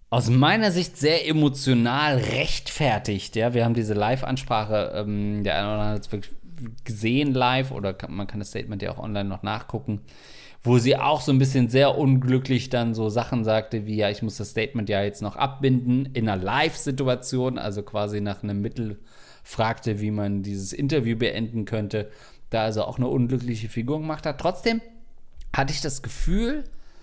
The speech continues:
nachdem wir in den letzten Jahren sehr, sehr viele Skandale auch von männlichen Politikern, ich will gar nicht sagen männlichen Politikern, aber es ist völlig, ist keine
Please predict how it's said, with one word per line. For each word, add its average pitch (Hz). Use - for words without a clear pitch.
nachdem 131
wir 127
in 120
den 117
letzten -
Jahren 151
sehr, 127
sehr 151
viele 139
Skandale 123
auch 120
von 113
männlichen 147
Politikern, 143
ich 139
will 254
gar 320
nicht -
sagen 113
männlichen 90
Politikern, 87
aber 101
es -
ist -
völlig, 139
ist -
keine 180